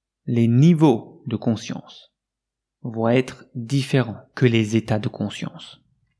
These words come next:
Les niveaux de conscience, ça va être l'état de veille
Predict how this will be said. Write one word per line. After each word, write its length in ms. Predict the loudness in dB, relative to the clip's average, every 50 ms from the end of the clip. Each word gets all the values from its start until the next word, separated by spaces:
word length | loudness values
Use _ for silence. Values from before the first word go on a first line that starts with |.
| _ _ _ _ _ _ 2
Les 200 | 4 4 6 6
niveaux 320 | 8 6 6 6 4 2
de 60 | 2
conscience, 960 | 0 -2 -2 -2 -2 -4 -4 -2 -2 0 0 -2 -4 -6 -10 -16 -20 -20 -20 _ _ _ _ _ _ _ _ _ _ _
ça 320 | _ -20 -6 -2 0 0
va 120 | 2 0 -2
être 540 | -2 -2 -2 -2 -2 -4 -8 -16 -20 -20 _ _ _ _ _ _ _ _ -8
l'état 320 | -6 -6 -4 -2 -2 -2
de 140 | -2 -4 -6
veille 560 | -2 0 2 4 4 4 2 0 -4 -6 -10